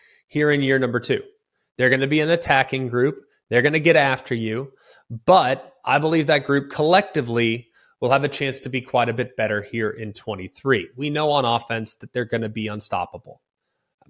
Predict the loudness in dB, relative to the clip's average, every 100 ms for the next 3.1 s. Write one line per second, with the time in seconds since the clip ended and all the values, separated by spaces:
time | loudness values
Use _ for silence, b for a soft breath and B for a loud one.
0 | _ -6 -4 -2 0 2 2 0 -2 -6
1 | -6 -10 -12 -16 -18 -20 _ -16 -10 -8
2 | -4 -4 -4 -8 -4 2 2 4 2 2
3 | -4